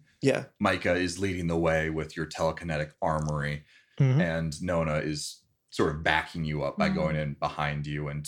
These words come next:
Speaker 2: covering your, your,
Speaker 4: That's
Speaker 2: um,
Speaker 4: idea, yeah.
Speaker 2: your blind side and all of that.
Speaker 4: Yeah.
Speaker 2: So you guys get in, and it's another one of these labs. There, there's a bunch of, like, these, um,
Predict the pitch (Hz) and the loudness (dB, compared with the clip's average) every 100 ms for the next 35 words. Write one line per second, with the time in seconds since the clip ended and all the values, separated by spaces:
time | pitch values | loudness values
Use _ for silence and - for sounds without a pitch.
0 | - - 82 76 73 73 73 - _ _ | -10 -4 -2 0 -2 -2 -6 -10 _ _
1 | _ _ _ _ - 80 76 71 71 - | _ _ _ _ -6 -2 0 0 0 -4
2 | 165 165 160 180 104 78 78 76 73 78 | -6 -6 -6 -4 -2 -2 -2 -2 -2 -2
3 | 73 73 73 - 76 69 - _ _ 170 | -2 -2 -4 -4 -4 -4 -8 _ _ -10
4 | 160 147 _ - 139 139 147 139 - 110 | -10 -12 _ 0 4 6 6 4 4 2
5 | 92 87 90 101 135 156 165 135 110 95 | 2 0 -2 0 2 4 6 6 4 0
6 | 85 80 - 71 67 69 - - 85 82 | -4 -6 -2 0 0 -2 -6 -2 -2 0
7 | 85 82 82 95 87 98 87 80 76 - | -2 -2 -2 -2 -2 -4 0 0 -2 -4
8 | 76 76 73 - - - - 80 73 71 | -4 -4 -4 -8 -8 -10 -4 -2 0 -2
9 | 71 | -6